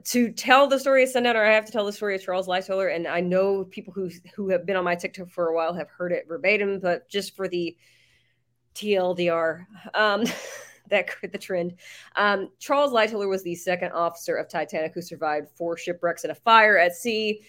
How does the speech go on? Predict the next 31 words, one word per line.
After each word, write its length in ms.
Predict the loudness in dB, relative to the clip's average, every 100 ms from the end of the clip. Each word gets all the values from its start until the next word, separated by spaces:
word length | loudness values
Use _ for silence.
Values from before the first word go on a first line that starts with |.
| -20 -8
including 460 | -6 -2 0 0 -2
the 60 |
sinking 340 | -2 -2 -2 -2
of 40 |
the 100 | 0
R 140 | 2 2
M 100 | 0
S 140 | -2
Titanic, 680 | -4 -4 0 0 0 _ _ _ _ _
which 440 | -12 2 2 2 -8 _ -10
he 200 | -6 -4
does 440 | 4 8 8 6
in 260 | 0 -2 -2
the 200 | -4 -6
stupidest, 800 | -12 -12 -4 -4 2 4 2 0 -2
and 80 |
I 100 | 0
say 300 | 0 2 4
that 300 | 6 4 2 -4 _ _ _ _
with 180 | -6 -4
love, 340 | 4 6 6
but 100 | 4
it 80 | 0
is 140 | -2 -4
the 100 | -8
stupidest 480 | -6 -6 -4 -6 -6
survival 420 | -4 -4 -2 -6
story 320 | -6 -4 -4
I've 120 | -6 0
ever 420 | 0 0 -4 -2
heard. 340 | 0 2 0